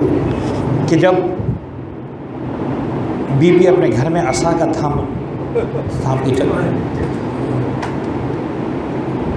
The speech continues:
शायद यही अय्याम है कि जब जहरा की निगाह दरवाज़े पर पड़ती है और बेखदर पर पड़ती है, तो जहरा की आंखों में आंसू आ जाते हैं।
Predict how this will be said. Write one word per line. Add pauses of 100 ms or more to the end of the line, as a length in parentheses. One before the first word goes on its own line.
(320)
शायद
यही
अय्याम
है (800)
कि
जब
जहरा
की
निगाह (1600)
दरवाज़े
पर
पड़ती
है
और
बेखदर
पर
पड़ती
है,
तो
जहरा
की
आंखों
में
आंसू
आ
जाते
हैं।